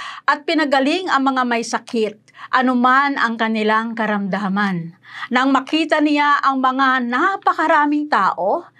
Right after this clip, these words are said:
nahabag siya sa kanila sapagkat sila'y lito at lupaypay, parang mga tupang walang pastol. Nais ko pong itanong sa ating mga sarili, papaano ba natin makukuha ang ating bansa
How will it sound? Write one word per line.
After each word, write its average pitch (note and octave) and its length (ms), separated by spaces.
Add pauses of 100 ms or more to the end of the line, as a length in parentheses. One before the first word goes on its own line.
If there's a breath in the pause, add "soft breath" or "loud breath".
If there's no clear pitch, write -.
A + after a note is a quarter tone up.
(240 loud breath)
nahabag A3 560
siya B3 320
sa D4 160
kanila A3 560
sapagkat C#4+ 560
sila'y C#4 400
lito B3 480
at A#3 160
lupaypay, A#3 800 (320 loud breath)
parang A#3+ 400
mga A3 320
tupang C4 720 (240 loud breath)
walang G#3 720 (320)
pastol. G#3 800 (400)
Nais G4 320
ko F#4 80
pong E4 240
itanong C#4 480
sa C4 240
ating C4 160
mga B3 240
sarili, G#3 880
papaano F#4 560
ba D#4 160
natin C#4+ 320
makukuha C4 680 (140)
ang G#3 80
ating A#3 400
bansa G3 640